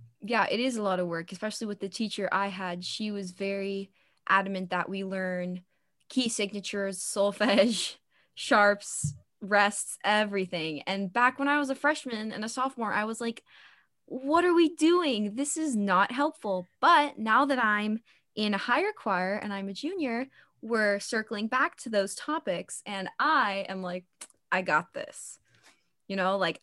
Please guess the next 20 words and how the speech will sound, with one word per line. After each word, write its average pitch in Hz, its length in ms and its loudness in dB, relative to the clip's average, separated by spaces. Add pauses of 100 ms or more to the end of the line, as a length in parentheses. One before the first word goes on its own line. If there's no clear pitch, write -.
I 196 140 6
know 208 280 4
some 202 220 -2
of 180 40 -4
the 180 80 0
stuff 170 300 0
and 175 100 -2
I'm 170 100 -4
like, 170 260 -6 (300)
"Wow, 196 480 -4
that 185 120 0
was 185 100 -2
actually - 260 -2
pretty 175 180 -8
helpful." - 420 -14 (640)
So 180 320 2 (540)
it, 226 200 2
yeah, 185 320 2 (840)
it's 233 180 0
just, 247 380 -8